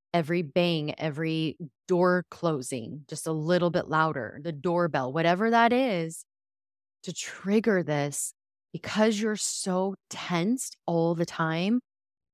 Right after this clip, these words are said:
and you're holding your breath and you're anticipating, you're in that hypervigilance, then it is a recipe for panic attacks.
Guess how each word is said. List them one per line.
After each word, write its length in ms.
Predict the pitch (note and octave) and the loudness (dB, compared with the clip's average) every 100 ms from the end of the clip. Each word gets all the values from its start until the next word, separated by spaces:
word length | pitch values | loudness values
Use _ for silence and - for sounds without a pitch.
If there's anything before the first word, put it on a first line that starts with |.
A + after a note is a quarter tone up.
| _ _ - | _ _ -4
and 220 | E3+ E3+ | 0 0
you're 160 | E3 D#3+ | 0 -2
holding 600 | - D#3 E3+ F3+ G3+ G3 | -6 -4 -2 0 -2 -2
your 160 | G3 | -2
breath 400 | F3 F3+ F3+ A3 | 2 4 6 4
and 100 | F#3 | -2
you're 120 | E3 | -4
anticipating, 1080 | D#3 D#3 D#3 - E3 - G3+ - G#3+ A3 A#3+ | -2 -4 -4 -8 -8 -6 -6 -2 0 0 0
you're 160 | G#3 D#3 | -2 -2
in 100 | D3+ | -2
that 140 | D3 | -4
hypervigilance, 920 | - D#3+ - D#3+ D#3+ - G#3+ B3+ B3 - _ _ _ _ _ - | -2 -4 -2 -4 -4 -2 0 0 -4 -12 _ _ _ _ _ -2
then 120 | F#3 | 2
it 100 | F#3 | 4
is 180 | G3 F3+ | 4 4
a 80 | G3 | 2
recipe 420 | E3+ - - D#3+ | 2 0 -4 -4
for 140 | - | -6
panic 340 | - C#3 C#3+ - | -8 -6 -6 -10
attacks. 480 | - - - - | -8 -10 -10 -14